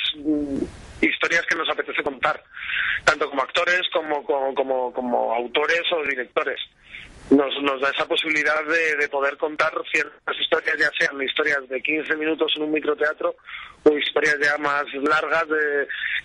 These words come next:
en un, en otro tipo de, de teatros. La explosión que está viviendo el off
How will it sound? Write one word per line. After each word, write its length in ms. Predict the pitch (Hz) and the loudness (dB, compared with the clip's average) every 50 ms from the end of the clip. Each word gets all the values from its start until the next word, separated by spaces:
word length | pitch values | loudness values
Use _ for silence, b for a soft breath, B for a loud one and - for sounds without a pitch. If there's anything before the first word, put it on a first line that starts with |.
| B 135 | B 2
en 100 | 139 139 | 2 2
un, 340 | 143 143 143 143 143 139 135 | 0 0 2 4 4 4 2
en 120 | 131 135 135 | 2 0 -2
otro 180 | 127 147 147 143 | -2 -2 -2 -2
tipo 260 | 143 135 - 139 135 | -2 -2 -2 0 0
de, 360 | 131 123 123 120 120 110 - - | 2 0 0 0 -2 -2 -4 -2
de 180 | 117 135 131 | 0 0 0
teatros. 440 | 127 131 131 139 - - 139 127 - B B B B B B B B B B - | 2 0 -2 0 0 -2 -2 -2 -2 B B B B B B B B B B -2
La 140 | - - - | 0 -2 -2
explosión 480 | - - - - - - - 143 139 | -2 -4 -4 -2 0 0 0 0 -2
que 80 | - 147 | -2 -2
está 160 | - - 147 | -2 0 0
viviendo 340 | 143 143 147 143 143 143 139 | 2 2 2 2 2 0 0
el 80 | 135 | 0
off 140 | 143 143 139 | 0 -2 -2